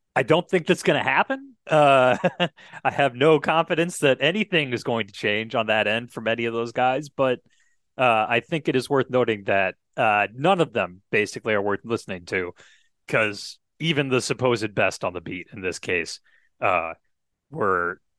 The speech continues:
calling this things like a fracas and a scuffle. And, uh, um, yeah,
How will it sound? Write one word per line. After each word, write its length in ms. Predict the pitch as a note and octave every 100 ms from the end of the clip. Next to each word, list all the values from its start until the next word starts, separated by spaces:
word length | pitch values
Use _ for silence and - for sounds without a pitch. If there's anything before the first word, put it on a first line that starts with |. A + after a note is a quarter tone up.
| -
calling 400 | - A2 G2+ F#2
this 360 | G2 F2 - -
things 400 | G#2 F#2 E2+ -
like 260 | F#2 E2+ -
a 80 | -
fracas 640 | - G2 F#2 F2 D#2 -
and 180 | - F2+
a 60 | E2+
scuffle. 560 | - F#2 D2+ E2 - _ _ _ _ -
And, 480 | A2 F#2 E2+ E2+ F2+
uh, 460 | F2+ E2+ E2+ G2+ - - _ _ _ _ -
um, 500 | B2 G#2+ A2+ F#2 - _ _ _
yeah, 420 | D#3 A#2 G2 E2